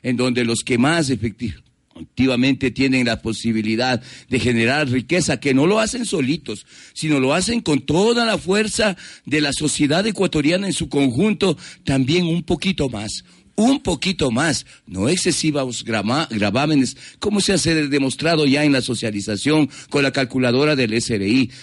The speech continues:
Realmente se tendría que heredar cientos de millones de dólares para que de alguna manera se pueda ver afectado. El noventa y ocho por ciento de la población, mi estimado ingeniero Patricio, no va a,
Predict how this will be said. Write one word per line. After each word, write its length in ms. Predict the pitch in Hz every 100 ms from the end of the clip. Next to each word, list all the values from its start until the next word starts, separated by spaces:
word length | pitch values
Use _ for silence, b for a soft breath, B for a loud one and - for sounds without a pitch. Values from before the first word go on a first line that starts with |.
| B -
Realmente 580 | 113 107 107 143 147
se 140 | 123 117
tendría 440 | 110 98 131 135
que 120 | -
heredar 420 | 104 98 123 147 - B B B
cientos 560 | - 160 185 185 185
de 140 | 147 151
millones 640 | 127 113 147 190 185 131
de 160 | 117 101
dólares 640 | 160 240 233 180 135 - B _
para 260 | 117 120
que 220 | 113 131 117
de 80 |
alguna 320 | 123 120 151 139
manera 420 | 127 120 127 123
se 140 | 120
pueda 300 | 98 113 110
ver 160 | 107 104
afectado. 640 | 101 107 - 117 107 104 B B -
El 100 | 180
noventa 400 | 185 190 165 185
y 80 |
ocho 240 | 226 - 190
por 220 | 156 131
ciento 480 | - 226 240 - 151
de 100 | 120
la 140 | 113
población, 600 | - 104 104 104 143 160
mi 80 | 131
estimado 400 | 107 104 117 127
ingeniero 400 | 117 110 113 113
Patricio, 560 | 120 - 104 101 107 98 B B B B
no 400 | 131 147 156 160 -
va 280 | 131 147 143
a, 140 | 123